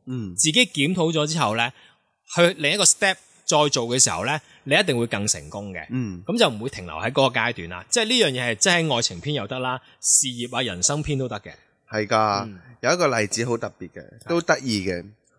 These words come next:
Speaker 1: 我有一個後生我幾年嘅朋友啦，依家佢廿五六歲，噉兩年前啦，佢廿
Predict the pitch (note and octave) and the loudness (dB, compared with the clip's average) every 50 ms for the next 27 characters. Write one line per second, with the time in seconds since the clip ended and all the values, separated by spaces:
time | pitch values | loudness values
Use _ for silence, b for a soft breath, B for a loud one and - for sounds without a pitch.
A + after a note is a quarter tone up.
0 | _ _ - G#2+ A2+ A#2+ C3 D3+ D#3 - C#3 B2 A#2 - - G#2+ G2+ G#2 - D#3+ | _ _ -6 -2 0 2 2 2 2 2 0 0 0 0 -2 -2 -2 -2 0 2
1 | D3 D3+ C#3+ B2+ A2 - - F#2 F2+ G2+ C3 C3+ A2 F2+ F2+ F2 F2 F#2+ F#2+ F#2 | 2 2 2 2 -2 -4 -6 -6 -4 -4 -2 -2 -4 -4 -6 -8 -8 -8 -8 -8
2 | F#2+ F#2+ - G#2 G#2 F#2+ F2+ F2 E2+ F2 G2 A2 A2+ A#2+ B2 _ _ _ _ _ | -8 -10 -10 -10 -10 -10 -8 -8 -6 -4 -4 -4 -6 -8 -12 _ _ _ _ _
3 | _ - D3 D#3 D3 E3 D#3 D3+ - A#2+ G2 G2 F#2+ F2 E2+ E2 D#2+ E2+ F#2+ G2 | _ -4 -2 0 2 4 4 4 4 2 2 2 2 0 -2 -4 -6 -6 -8 -8
4 | E2+ - _ - F#2 E2+ D#2+ E2 _ _ _ _ _ _ _ _ _ _ _ A2+ | -10 -12 _ -18 -18 -18 -18 _ _ _ _ _ _ _ _ _ _ _ _ -4
5 | A2 C3 E3 F3 E3 - - - G#2+ G2+ F#2+ G#2 A#2+ A#2 G2+ F#2 F2+ F2+ - - | -4 -2 -2 -4 -6 -6 -6 -4 0 0 2 2 2 0 -2 -2 -4 -8 -10 -10
6 | F2+ F2 G2 A#2 B2 A#2 - G#2+ F#2+ F2+ - - - A2+ A2+ G#2 - | -8 -4 -2 -2 -2 0 -2 -4 -4 -4 -8 -10 -10 -6 -6 -4 -4